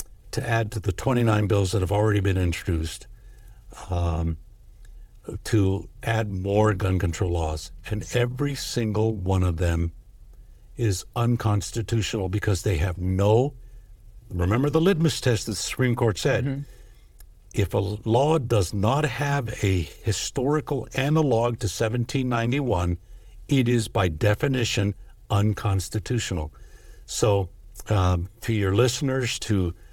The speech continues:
Speaker 1: to all of the supporters of gun owners of California, we need your help because we're gonna be in court to overturn all of the gobbledygook th-, that California is about ready to, to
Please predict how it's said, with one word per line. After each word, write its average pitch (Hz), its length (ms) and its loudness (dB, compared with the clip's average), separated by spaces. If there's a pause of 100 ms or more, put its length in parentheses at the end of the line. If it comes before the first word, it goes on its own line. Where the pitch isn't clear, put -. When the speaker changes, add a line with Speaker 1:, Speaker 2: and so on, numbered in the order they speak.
(280)
Speaker 1:
to 87 400 0
all 123 260 2
of 120 80 -2
the 110 80 0
supporters 117 420 0
of 101 60 -4
gun 110 160 0
owners 107 180 0
of - 60 -10
California, 104 460 0
we 95 140 0
need 113 220 0
your 123 120 0
help 127 260 -2
because 104 320 -2
we're 110 180 0
gonna 123 180 2
be 113 140 0
in 120 140 2
court 87 440 -2 (920)
to 120 160 0
overturn 104 580 0 (180)
all 123 580 2
of 117 80 0
the 101 80 0 (240)
gobbledygook 110 800 2 (200)
th-, 85 120 -8 (100)
that 92 220 0 (140)
California 104 560 0
is 85 120 0
about 101 240 -2
ready 101 280 0
to, 90 280 -2
to 82 320 0